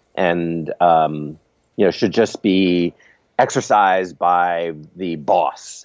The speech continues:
and the boss's boss, and people were just pawns to be told what to do.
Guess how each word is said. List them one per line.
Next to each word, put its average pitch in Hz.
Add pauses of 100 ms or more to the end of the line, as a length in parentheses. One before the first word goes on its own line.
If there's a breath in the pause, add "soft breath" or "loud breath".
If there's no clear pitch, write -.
and 92
the 85
boss's 95
boss, -
and 85
people 107
were 90
just 87
pawns 76
to -
be 85
told 82
what 73
to -
do. 73